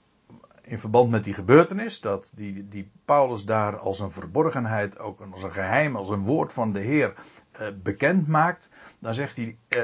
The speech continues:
"op het commando van de aartsengel", eh, en dan zal, eh, dan zullen we worden weggerukt de Heer tegemoet in de lucht. Dat is één Thessalonica vier. Eh, dit is ook een koppeling, want we hadden het over het woordje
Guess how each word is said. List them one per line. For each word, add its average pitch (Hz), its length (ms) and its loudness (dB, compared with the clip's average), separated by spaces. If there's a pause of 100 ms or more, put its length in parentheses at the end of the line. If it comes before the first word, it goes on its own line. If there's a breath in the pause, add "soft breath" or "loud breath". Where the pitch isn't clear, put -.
"op 131 160 0
het 107 160 -10
commando 202 760 4
van 175 400 0
de 110 120 -4
aartsengel", 160 920 -6 (840 soft breath)
eh, 120 380 2
en 131 260 0
dan 127 340 4
zal, 117 560 4
eh, 101 300 -4 (480 soft breath)
dan 107 300 -6
zullen 107 260 -2
we 98 80 -2
worden 95 400 -2
weggerukt 123 680 0
de 110 60 -2
Heer 135 320 0
tegemoet 104 560 -4
in 104 120 -4
de 104 100 -2
lucht. 95 240 -8
Dat 101 160 -4
is 104 80 -8
één 107 220 -4
Thessalonica 95 680 -8
vier. 95 340 -10 (760 soft breath)
Eh, 113 140 0 (100)
dit 120 200 2
is 123 100 4
ook 226 160 8
een 147 120 0
koppeling, 120 440 2
want 151 180 2
we 139 60 -2
hadden 139 300 6
het 127 120 0
over 120 220 2
het 107 100 -4
woordje 110 360 0